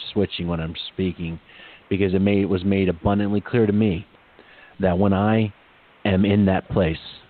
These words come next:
where I am sighing and crying and weeping over the things, then I can preach this sermon. God is dead serious about us seeing the world through his eyes. And our journey in prayer and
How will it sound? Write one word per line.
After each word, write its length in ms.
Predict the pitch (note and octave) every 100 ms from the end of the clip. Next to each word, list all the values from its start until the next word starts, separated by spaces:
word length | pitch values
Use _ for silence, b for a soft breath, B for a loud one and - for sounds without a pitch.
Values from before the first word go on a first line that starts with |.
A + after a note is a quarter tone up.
| _ _ _ _ _
where 160 | G2+ F#2+
I 180 | F#2+ G2
am 300 | F2+ F#2 - - -
sighing 400 | G2+ F#2+ E2+ E2+
and 120 | F2
crying 440 | A2+ G2+ F2+ E2
and 120 | F2 F#2
weeping 320 | G#2 F#2 F2
over 260 | F2 F2
the 120 | E2+ D#2+
things, 280 | - E2+ D#2 - - B B B G#2
then 140 | A2
I 120 | F#2+
can 160 | - C3
preach 260 | - F2 -
this 120 | F2 -
sermon. 320 | F2 E2 D#2+ D#2+ _ _ _ _ _ B B G2
God 240 | G2+ G#2
is 120 | F#2+ D#2+ F2
dead 380 | G#2 G#2+ A2 G#2+ _ - -
serious 380 | A#2 G2+ E2 - - _ - _ G2+
about 340 | F2 E2+ - -
us 220 | G2+ E2+ - - B B B - -
seeing 260 | A2+ G#2+
the 100 | G2+
world 280 | F#2+ G2+ F2+ -
through 140 | F2
his 260 | D#2+ F#2+ F#2+
eyes. 320 | E2 D#2+ E2 - - _ B B B
And 140 | G2 F2+
our 280 | G#2 G#2 G2+ F#2
journey 440 | F2+ G#2+ A#2 G2+ F2+
in 100 | E2+
prayer 360 | - A2 G2
and 120 | D#2+